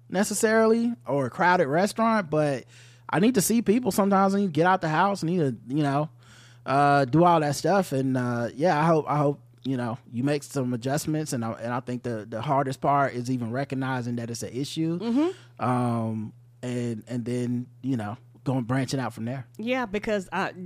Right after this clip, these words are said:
Speaker 2: and, and not to get on, not to get on another tangent, but you know what online tells you? You don't need nobody else.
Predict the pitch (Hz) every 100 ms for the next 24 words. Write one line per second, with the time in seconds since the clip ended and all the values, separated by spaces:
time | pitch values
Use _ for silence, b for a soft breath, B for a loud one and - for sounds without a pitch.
0 | 180 170 175 175 196 196 185 190 185 147
1 | 185 180 170 175 165 160 139 - 185 196
2 | 160 - - 156 156 185 202 208 208 -
3 | 190 190 190 208 208 226 202 202 220 233
4 | 226 175 185 151 156 180 123 107 107 92
5 | 73 - - - -